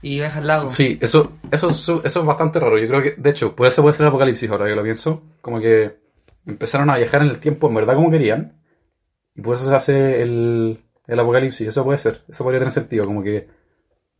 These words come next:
Speaker 2: como co-, colapsaron con la física, ya que en verdad empezaron a viajar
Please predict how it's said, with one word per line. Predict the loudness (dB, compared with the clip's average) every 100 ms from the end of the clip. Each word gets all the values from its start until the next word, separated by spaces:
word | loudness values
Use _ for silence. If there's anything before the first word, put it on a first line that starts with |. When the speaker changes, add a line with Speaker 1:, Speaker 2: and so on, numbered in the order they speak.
| _ -8
Speaker 2:
como | -4 -2
co-, | -4 -2
colapsaron | 0 0 2 2 2
con | 0 -4
la |
física, | -4 -4 -2 -2 -4 _ _ -6
ya | -4
que | -2
en |
verdad | -2 -2
empezaron | -4 -6 -2
a |
viajar | -2 0 -2 -4